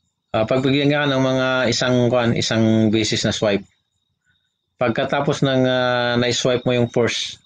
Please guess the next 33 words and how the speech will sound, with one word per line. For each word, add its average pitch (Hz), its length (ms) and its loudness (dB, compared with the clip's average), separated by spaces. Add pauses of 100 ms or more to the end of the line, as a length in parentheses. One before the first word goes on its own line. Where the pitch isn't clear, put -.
(120)
pagkakuha 107 480 0
ng 110 160 2
mga 110 220 2 (500)
sobra, 98 480 0 (640)
yan 110 240 2
na, 92 80 -2 (160)
mag, 98 320 -2
ah, 95 480 -2 (560)
mag-affidavit 101 800 2
of 90 160 0
loss. - 560 -2 (640)
<laughs> - 720 -14
Pag 110 160 2
nag-affidavit 113 640 2
of 147 160 0
loss, 110 320 0 (240)
hindi 120 240 2
mo 120 400 2
pwedeng 113 320 2
ipasok 107 360 -2
ng 104 120 2
A - 40 0
T 117 120 -2
M. 104 40 2 (320)
Pag 113 120 -2
pinasok 123 400 0
mo 120 80 2
na 110 80 0
yan, 98 80 0
kakainin 98 480 0
na 92 160 2
ng 90 80 0
machine. 80 320 -2